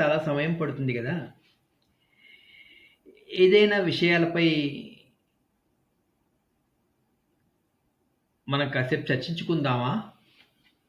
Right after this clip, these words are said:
అన్నాడు. అంటే వెంటనే శ్రీనివాసాచార్యులు గారు, "దాందే ఉండండి, తమలాంటి ప్రపంచ స్థాయి మేధావులతో మాట్లాడడం అంటే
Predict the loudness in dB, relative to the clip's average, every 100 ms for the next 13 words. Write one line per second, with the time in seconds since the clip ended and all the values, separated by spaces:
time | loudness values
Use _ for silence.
0 | _ _ _ _ _ _ _ _ _ _
1 | _ -4 0 0 -4 -16 _ _ _ _
2 | _ _ _ _ _ 0 2 4 2 4
3 | 6 4 2 -2 0 2 4 6 6 6
4 | 6 2 0 -2 -12 -20 _ _ _ _
5 | _ _ _ _ -20 -20 -4 0 2 2
6 | 2 2 2 0 2 0 0 -4 -12 _
7 | _ _ 0 2 2 2 0 -2 -2 -4
8 | -4 -4 0 4 4 4 2 -4 -8 -4
9 | -2 2 2 2 0 0 0 -2 0 0
10 | 2 0 -2 -4 -4 -4 -8 -14